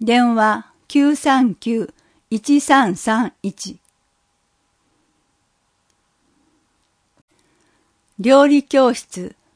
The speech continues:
小麦を使ったヘルシーレシピをご紹介します。ちょっ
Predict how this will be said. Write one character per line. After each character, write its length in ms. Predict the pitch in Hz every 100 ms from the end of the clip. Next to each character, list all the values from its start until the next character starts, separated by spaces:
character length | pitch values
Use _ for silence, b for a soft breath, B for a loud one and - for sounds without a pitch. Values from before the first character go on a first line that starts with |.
| _ _ _ _ _
小 160 | 220
麦 340 | 240 277 269 277
を 100 | 277
使 240 | - 262
っ 160 | 240 -
た 280 | 208 208 208
ヘ 200 | - 240
ル 140 | 302
シ 240 | - 311
ー 40 | 285
レ 120 | 285
シ 160 | - -
ピ 160 | 226
を 140 | 202 175
ご 140 | 185
紹 260 | - 214 208
介 260 | 196 196
し 140 | - 190
ま 160 | 226
す。 240 | - 196 - _ _ _ _ _ _ _
ち 80 | 254
ょ 80 |
っ 100 | 262